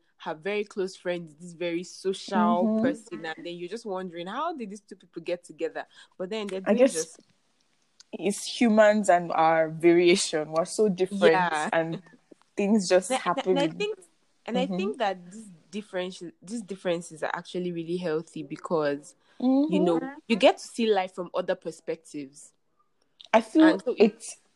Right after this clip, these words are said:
Speaker 2: it's very important to actually have someone else that sees what you
Speaker 1: Yeah.
Speaker 2: don't see. It's
Speaker 1: Yeah.
Speaker 2: so important.
Speaker 1: You
Speaker 2: Mm-hmm.
Speaker 1: get to learn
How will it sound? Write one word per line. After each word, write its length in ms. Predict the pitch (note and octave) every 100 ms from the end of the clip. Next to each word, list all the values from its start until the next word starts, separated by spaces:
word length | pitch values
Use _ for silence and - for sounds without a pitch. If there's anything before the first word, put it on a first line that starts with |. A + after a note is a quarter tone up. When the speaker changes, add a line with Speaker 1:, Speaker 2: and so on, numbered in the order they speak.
| _ _ _ _ _ _ -
Speaker 2:
it's 260 | A#3 A#3 -
very 680 | F3+ F3 A3 A#3+ B3 B3 - -
important 720 | F3+ E3 G3 F3+ - D#3 D3+ -
to 160 | - -
actually 580 | F3+ - G3+ G3+ G3+ G#3 - -
have 160 | F#3 F3+
someone 440 | - F#3 F3+ F3+ -
else 500 | D#3+ D#3+ - - - _ _ _ -
that 240 | E3 D#3+ - -
sees 440 | - - A3 G3+
what 140 | E3+ F3+
you 60 | G#3+
Speaker 1:
Yeah. 160 | G#3 G3
Speaker 2:
don't 280 | F3 D3+
see. 260 | - - D#3 D#3 _ _ _ -
It's 200 | F3+ F#3
Speaker 1:
Yeah. 160 | D#3+
Speaker 2:
so 160 | G3 F#3+
important. 640 | E3 D3+ D3+ - D3 D3 - - _ _ -
Speaker 1:
You 80 |
Speaker 2:
Mm-hmm. 180 | E3 F3+
Speaker 1:
get 200 | F#3+ C4
to 120 | -
learn 280 | F3+ F3 F3+